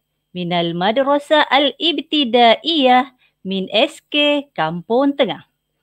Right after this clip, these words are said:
Kuala Terengganu, Terengganu. Wa ashabi minal mahbubat al-muhtaramah Muallimah Nur Syuhada min S K Desa Tun Husin On,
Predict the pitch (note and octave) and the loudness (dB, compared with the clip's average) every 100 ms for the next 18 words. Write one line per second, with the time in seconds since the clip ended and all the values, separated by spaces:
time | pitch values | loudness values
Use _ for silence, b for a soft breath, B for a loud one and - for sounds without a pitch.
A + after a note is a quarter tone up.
0 | _ _ _ _ A3 B3 D#4 D#4 D4+ D4+ | _ _ _ _ 2 4 4 4 2 2
1 | B3+ B3 A3+ B3+ D4 D4+ D4+ - G#3+ A3+ | 0 2 2 2 0 -2 -6 -6 -4 -4
2 | G#3+ F#3 D#3+ D3 D3+ _ _ _ _ _ | -2 -6 -6 -12 -20 _ _ _ _ _
3 | E3+ E3+ F3 - - C4+ C4+ F3 F3 G#3+ | -4 -4 -4 -6 0 4 4 2 0 0
4 | F4 - _ _ _ _ _ _ _ F3 | -2 -8 _ _ _ _ _ _ _ -12
5 | F3 F3+ F3 F3+ F#3+ F3 C#4+ D4 A#3 A3 | -4 -2 -2 -6 -8 -6 -6 2 4 6
6 | C#4+ C#4+ - F#3+ F#3 F3+ F3+ - - A#3 | 4 0 -4 -2 -2 -6 -10 -14 -4 -2
7 | C#4+ E4 E4 F4+ - b b _ F#3 E3+ | 0 0 0 -2 -4 b b _ -4 0
8 | G#3+ C4+ C#4+ D4+ D4+ E4 C4+ C#4+ E4 F#4+ | 0 0 -2 -2 -2 -4 -2 0 0 -2
9 | - F#4+ F#4 G3 C#3+ - _ _ _ _ | -6 -4 -2 -2 -4 -12 _ _ _ _
10 | - F#3 F#3 - E4 - - D#4+ D#4 D#4 | -12 -8 -6 -2 -4 -4 0 2 4 0
11 | D4+ G3 E3+ C4 C#4 - D#4 D4+ B3+ A3 | -8 -10 -2 0 -2 0 0 0 -2 -4
12 | F3 F3 - E3+ D#3+ - G3 C4+ B3 B3 | -6 -12 -12 -10 -10 -6 -2 0 0 -4